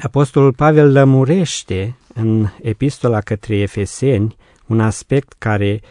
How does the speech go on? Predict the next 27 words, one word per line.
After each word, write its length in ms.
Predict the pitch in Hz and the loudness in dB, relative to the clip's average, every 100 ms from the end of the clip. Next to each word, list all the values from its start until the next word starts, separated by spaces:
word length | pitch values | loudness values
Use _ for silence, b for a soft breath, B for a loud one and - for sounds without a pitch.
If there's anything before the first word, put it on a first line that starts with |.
| b b | b b
vizează 500 | 101 101 123 139 127 | -4 0 0 0 -2
copilul 500 | - 104 - 139 127 | -2 -4 0 0 0
care 240 | 123 113 | -2 -4
se 160 | 107 110 | -4 -2
naște, 380 | 117 127 - - | -2 -2 -4 -8
copilul 480 | - 95 127 127 110 | -8 -6 -4 -2 -4
din 380 | 113 110 107 92 | -2 0 0 -2
fire, 760 | - - - 151 127 92 90 - _ _ | -12 -16 -4 -2 0 -2 -6 -10 _ _
născut 520 | 113 110 - - 160 | -4 -4 -4 -6 -4
la 120 | 139 | -4
cea 180 | 123 156 | -2 -2
mai 160 | 147 131 | 0 -2
fragedă 500 | - 143 120 107 110 | -2 -2 -2 -4 -6
vârstă. 680 | 101 117 104 - - - - b b b b b b | -4 -2 -2 -4 -18 -20 -20 b b b b b b
Apostolul 440 | - 160 - 151 | -4 -2 0 -2
Pavel 320 | 135 165 165 147 | -2 -2 0 -2
spune 360 | - 156 143 | -2 -2 0
aici 220 | 139 131 | -2 -4
în 140 | 117 113 | -4 -4
Efeseni, 460 | 107 - - 143 | -4 -6 -4 -4
în 60 | 127 | -2
capitolul 640 | 117 107 135 131 117 107 101 | -4 -4 -4 -2 -2 -2 -2
doi, 380 | 101 87 110 - b b b b - | -2 -2 -4 -10 b b b b -8
versetul 600 | 113 104 147 - 131 113 | -6 -2 -4 -2 -2 -4
trei: 480 | - 101 87 123 - b b b b b - | -6 -6 -4 -8 -12 b b b b b 0
„Între 440 | 143 151 - 139 | 4 4 4 2
ei”, 600 | 131 131 151 151 98 113 | 2 2 4 4 2 -2